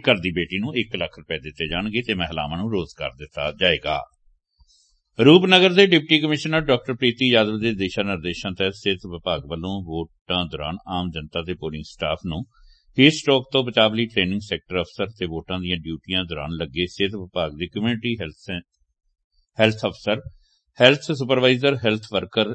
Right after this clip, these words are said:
ਏ ਐਨ ਐਮ ਤੇ ਆਸ਼ਾ ਵਰਕਰਾਂ ਦੀ ਟ੍ਰੇਨਿੰਗ ਕਰਵਾਈ ਜਾ ਰਹੀ ਹੈ। ਸਿਵਲ ਸਰਜਨ ਡਾਕਟਰ ਮਨੂ ਵਿਜ ਦੀ ਪ੍ਰਧਾਨਗੀ ਹੇਠ ਹੈਲਥ ਸਟਾਫ ਤੇ ਸੈਕਟਰ ਅਫਸਰਾਂ ਦੀ ਟ੍ਰੇਨਿੰਗ ਕਰਵਾਈ ਗਈ। ਇਸ ਮੌਕੇ ਤੇ ਬੋਲਦਿਆਂ ਜ਼ਿਲ੍ਹਾ ਐਪੀਡੈਮੀਓਲੋਜਿਸਟ ਡਾਕਟਰ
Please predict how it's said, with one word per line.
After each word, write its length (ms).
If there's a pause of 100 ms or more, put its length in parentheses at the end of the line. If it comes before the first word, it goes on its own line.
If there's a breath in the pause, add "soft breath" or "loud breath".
(140)
ਏ 100
ਐਨ 100
ਐਮ 220
ਤੇ 180 (400 soft breath)
ਆਸ਼ਾ 280
ਵਰਕਰਾਂ 360
ਦੀ 120
ਟ੍ਰੇਨਿੰਗ 320
ਕਰਵਾਈ 280
ਜਾ 140
ਰਹੀ 200
ਹੈ। 100 (920)
ਸਿਵਲ 320
ਸਰਜਨ 380
ਡਾਕਟਰ 280
ਮਨੂ 260
ਵਿਜ 200
ਦੀ 140
ਪ੍ਰਧਾਨਗੀ 480
ਹੇਠ 200 (140)
ਹੈਲਥ 140
ਸਟਾਫ 380 (120)
ਤੇ 80
ਸੈਕਟਰ 380
ਅਫਸਰਾਂ 320
ਦੀ 80
ਟ੍ਰੇਨਿੰਗ 380
ਕਰਵਾਈ 240
ਗਈ। 200 (440 soft breath)
ਇਸ 200
ਮੌਕੇ 280
ਤੇ 120
ਬੋਲਦਿਆਂ 380
ਜ਼ਿਲ੍ਹਾ 380 (640)
ਐਪੀਡੈਮੀਓਲੋਜਿਸਟ 960
ਡਾਕਟਰ 640